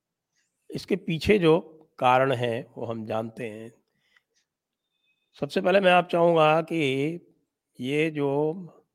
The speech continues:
आक्रांता आते थे, इस्लामी आक्रांता, वो हमारे पूजा स्थलों को, आराधना स्थलों को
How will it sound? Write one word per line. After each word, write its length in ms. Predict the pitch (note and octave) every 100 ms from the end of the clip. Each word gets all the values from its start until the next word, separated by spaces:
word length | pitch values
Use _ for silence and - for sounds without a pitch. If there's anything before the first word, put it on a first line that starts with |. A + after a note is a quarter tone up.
| _ -
आक्रांता 600 | B2+ - C3+ C3 C3+ D3
आते 460 | D3+ G#3+ A#2+ B2+ C3+
थे, 220 | B2+ C3
इस्लामी 400 | A2+ - A2+ B2
आक्रांता, 640 | G#2+ - A2+ G#2 A2+ A2+ _ _ _ _ _ _ _ _ _ _ _ -
वो 60 |
हमारे 240 | D#3 E3 F3
पूजा 320 | E3 D#3 D#3+
स्थलों 340 | D#3 D#3 C#3+
को, 420 | C#3+ C#3 C#3 C3+ C#3+ -
आराधना 640 | D3 B2 B2+ C3+ C3+ C#3 D3
स्थलों 560 | - - B2+ A#2 A2+ A2
को 480 | A2+ A2 A2 B2+